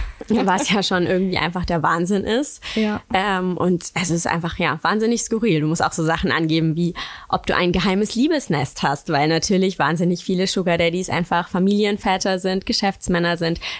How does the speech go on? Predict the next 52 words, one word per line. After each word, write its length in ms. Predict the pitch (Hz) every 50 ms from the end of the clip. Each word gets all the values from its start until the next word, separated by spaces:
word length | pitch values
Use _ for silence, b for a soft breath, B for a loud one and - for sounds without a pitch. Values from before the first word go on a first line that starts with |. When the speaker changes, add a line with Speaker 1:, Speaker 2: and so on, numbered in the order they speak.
| B -
Speaker 1:
die 60 | 202
ihre 200 | 185 202 196 185
Speaker 2:
Ah. 40 | 190
Speaker 1:
Familie 520 | 214 202 180 175 165 160 156 156 156 156
haben 240 | 165 147 151 160 170
und 220 | - - 170 - -
die 40 |
dann 180 | 156 156 151 165
halt 160 | 151 147 -
gern 160 | - 151 151
einfach 200 | 156 151 151 165
einen 80 | 175 170
Sugar 260 | - - 160 175 170
Babe 260 | 156 160 160 160 - -
haben, 240 | 170 160 180 196 202 B B B B B B B
mit 120 | - 185 147
dem 160 | 170 170 170
sie 120 | 151 151
sich 220 | 151 160 156 - -
irgendwo 560 | 160 160 165 180 170 - 170 165 170 170 160
privat 460 | - - - 208 170 160 156 160 -
treffen 320 | - - 131 147 - -
können 300 | 151 - 175 151 165 185
in 100 | 185 180
einem 300 | - - 151 143 156 165
geheimen 340 | 170 - 156 151 135 139 147
Liebesnest. 640 | 170 190 190 170 160 - - - 123 151 - - - - _
Speaker 2:
Mhm. 420 | - 220 240 226 202 202 214 220 226
Ja, 100 | 196 185 185
dann 120 | 190 190
stellen 200 | 190 - 202 202
die 40 | 202
sich 100 | 208 202
das 120 | 202 196
so 60 | -
vor, 200 | 208 - - 208
dass 160 | 196 202 - -
sie 100 | - 196
bei 100 | 202 190
denen 180 | 190 196 196
dann 140 | 196 185 -
auch 140 | - 196 -
direkt 380 | - 208 196 202 - _ -
nach 160 | - 202 208 -
Hause 280 | 208 226 247 214 202
kommen. 380 | 196 - - 196 196 233 285 B B B B B B B B B -
Ähm, 280 | 202 196 196 196 196 180
das 200 | 196 185 - -
klingt 220 | - 202 208 -
natürlich 420 | 208 202 - 233 226 220 214 -
auch 200 | - - 214 208 -
schon 500 | - - 240 240 247 247 240 240 240